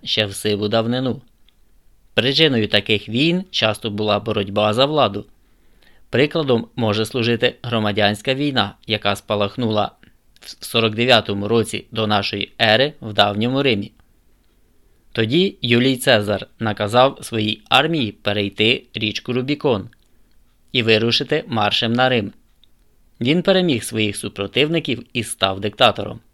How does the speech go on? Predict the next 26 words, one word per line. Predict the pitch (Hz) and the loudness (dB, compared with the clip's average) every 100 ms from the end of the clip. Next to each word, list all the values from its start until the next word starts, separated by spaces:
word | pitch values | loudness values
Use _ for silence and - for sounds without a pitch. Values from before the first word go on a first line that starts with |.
| _ _ _ _ _ _ _ _ _ _ _ _ _ _ - | _ _ _ _ _ _ _ _ _ _ _ _ _ _ -4
Війна | 117 113 113 117 | 2 4 6 6
в | 110 - | 4 0
Англії. | 143 127 117 104 101 - _ _ _ _ _ _ _ _ _ _ _ _ _ | 2 2 2 -2 -4 -10 _ _ _ _ _ _ _ _ _ _ _ _ _
Причиною | - 120 175 165 139 113 - | 0 2 4 4 2 0 -2
громадянської | 120 117 127 131 110 - 107 107 | 0 2 4 4 2 0 -2 2
війни | 117 113 107 | 2 2 0
в | 101 | -2
Англії, | - 156 156 143 110 - - | 0 0 2 -2 -2 -4 -8
яка | 107 104 107 | -6 -2 -2
тривала | - 113 110 104 - _ | 0 2 4 2 -4 _
з | 110 | -16
тисяча | - 123 110 - 104 - | -2 -2 -2 0 -2 -2
шістсот | - 107 117 107 - | -8 -4 -2 -2 -6
сорок | - 113 110 104 | -8 -4 -4 -4
другого | 113 120 107 113 - _ | 0 0 2 -2 -6 _
по | 117 117 - | -4 -4 -6
сорок | - 120 117 | -4 -2 -2
дев'ятий | 127 120 101 101 104 | 0 2 2 -2 -2
рік, | 151 - - - _ _ _ _ | -4 -8 -20 -20 _ _ _ _
була | 110 113 120 - 131 | -4 4 4 4 -2
боротьба | 120 135 139 143 | 0 0 2 2
за | 127 | 2
владу | 147 143 104 104 - - | 0 2 2 0 -8 -4
між | 117 107 - | 0 0 -2
англійським | 131 123 120 107 - 101 | -4 -2 -2 -2 -2 -4
королем | - 107 113 107 101 | -2 0 2 0 0